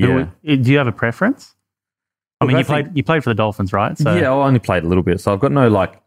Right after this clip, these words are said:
Speaker 1: I've got no loyalty to them in the sense I didn't grow,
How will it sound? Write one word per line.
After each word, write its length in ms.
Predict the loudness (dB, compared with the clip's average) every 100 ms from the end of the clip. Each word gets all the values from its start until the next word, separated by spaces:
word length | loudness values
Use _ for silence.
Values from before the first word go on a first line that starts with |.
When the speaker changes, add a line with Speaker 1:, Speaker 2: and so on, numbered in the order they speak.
| -6 -6 -4
Speaker 1:
I've 120 | -4 0
got 140 | 0
no 140 | 2 2
loyalty 560 | 2 2 2 0 -2
to 100 | 0
them 220 | 0 2
in 80 | 2
the 80 | 0
sense 260 | 0 -2 0
I 80 | 0
didn't 220 | 0 0
grow, 420 | 0 0 0 0